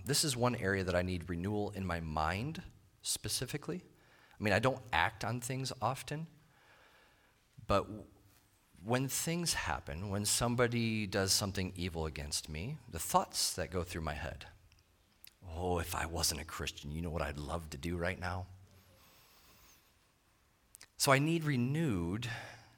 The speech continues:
to take those thoughts out, to where I'm not going through these scenarios in my head of what I would love to do in the flesh, whether that's somebody that's cutting me off on the interstate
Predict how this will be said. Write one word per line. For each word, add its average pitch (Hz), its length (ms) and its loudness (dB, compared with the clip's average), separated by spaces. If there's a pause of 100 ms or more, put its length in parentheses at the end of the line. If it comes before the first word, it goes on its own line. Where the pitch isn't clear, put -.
to 127 100 -2
take 135 280 0
those 117 280 2
thoughts 104 460 0
out, - 380 -10 (500)
to 120 100 -2
where 120 180 10
I'm 123 120 8
not 127 240 8
going 127 260 6
through 127 220 2
these 120 340 4 (1000)
scenarios 123 960 8
in 107 160 0
my 98 140 4
head 82 480 0 (220)
of 101 160 -2
what 113 100 8
I 104 80 8
would 101 140 4
love 92 420 4
to - 140 -2
do 73 260 -6 (260)
in 82 140 -4
the 82 60 -4
flesh, - 580 -2 (920)
whether 92 200 2
that's 87 200 4
somebody 90 560 2
that's 87 180 -4
cutting 92 340 -2
me 90 140 0
off - 480 -2 (320)
on 90 140 0
the 92 80 0
interstate 78 720 -2